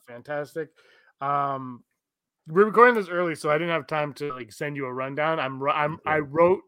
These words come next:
Speaker 1: two odds. I don't have a third one yet. Uh, the first odd, Reva will die by the <laughs> The camera's so close on you. <laughs>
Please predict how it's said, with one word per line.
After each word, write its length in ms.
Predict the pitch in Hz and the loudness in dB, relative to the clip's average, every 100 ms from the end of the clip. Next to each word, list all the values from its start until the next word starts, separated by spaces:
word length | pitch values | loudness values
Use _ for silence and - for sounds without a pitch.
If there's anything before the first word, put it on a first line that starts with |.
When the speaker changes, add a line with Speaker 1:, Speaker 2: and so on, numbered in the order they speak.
| - | -6
Speaker 1:
two 240 | 196 190 | 0 2
odds. 300 | 156 139 135 143 | 4 4 2 -2
I 60 | |
don't 160 | 156 165 | -2 0
have 160 | 160 | -2
a 60 | 135 | -4
third 360 | - 156 151 131 | -6 -4 -2 -2
one 200 | 127 120 | -6 -8
yet. 240 | 117 110 - _ _ _ _ | -10 -12 -14 _ _ _ _
Uh, 160 | 147 147 | -2 -2
the 100 | 143 | 0
first 300 | 202 220 214 | 4 6 6
odd, 220 | 190 165 _ _ _ _ | 4 4 _ _ _ _
Reva 460 | 165 180 208 220 214 | 2 4 4 4 2
will 180 | 180 160 | 2 -2
die 520 | 123 156 160 165 170 | 0 4 4 4 0
by 220 | 147 143 | -2 -4
the 140 | 135 131 | -4 -8
<laughs> 40 | - - 880 1077 1077 1077 1047 1017 - - _ _ _ _ _ _ _ _ _ _ - - | -12 -14 -12 -12 -16 -16 -12 -12 -14 -18 _ _ _ _ _ _ _ _ _ _ -16 -6
The 160 | 214 190 | -6 -4
camera's 400 | 180 175 165 143 | -6 -6 -6 -10
so 240 | - 143 131 | -10 -10 -8
close 320 | 143 135 139 | -10 -10 -10
on 100 | 135 _ - | -12 _ -14
you. 100 | - _ | -14 _
<laughs> 80 | - | -18